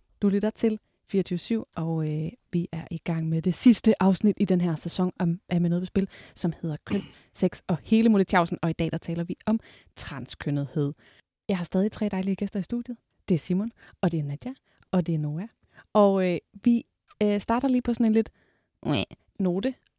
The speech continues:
og, øh, snakker om fordomme, fordi der findes, øh, mange fordomme om det at være transkønnet,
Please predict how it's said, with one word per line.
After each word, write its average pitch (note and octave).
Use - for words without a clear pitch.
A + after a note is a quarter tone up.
og, G3
øh, F#3
snakker F#3+
om F#3+
fordomme, A3+
fordi A3+
der G3+
findes, -
øh, F3+
mange F3
fordomme C4
om G#3
det A3
at G3+
være G3+
transkønnet, G#3